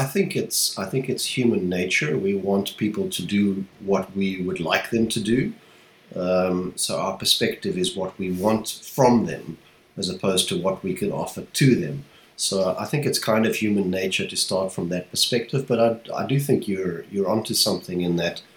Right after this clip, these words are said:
you know, technology-minded people, analytical people, um, quite often, you know,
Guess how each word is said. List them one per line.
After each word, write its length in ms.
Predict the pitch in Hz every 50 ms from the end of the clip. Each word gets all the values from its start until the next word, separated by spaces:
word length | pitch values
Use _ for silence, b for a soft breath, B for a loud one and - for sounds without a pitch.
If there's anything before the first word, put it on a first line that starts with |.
| b b b b _ _ _ -
you 60 | 90
know, 100 | 90 90 - - -
technology-minded 1700 | - 135 113 - - 107 104 101 101 107 104 98 92 95 95 95 90 87 82 82 80 78 90 98 98 95 92 98 101 98 92 - - -
people, 580 | 104 98 - - - 95 90 82 80 78 - - - _ _ _ _ -
analytical 640 | 101 95 87 87 92 101 - - 101 - 101 92 90
people, 640 | - - 101 98 95 - 92 87 82 78 80 80 - - _ _ _ _ _ _ _ -
um, 340 | 85 82 80 78 78 80 80
quite 260 | - - 127 113 104
often, 420 | 98 95 95 - 98 87 85 80 78
you 120 | 78 87
know, 180 | 87 80 -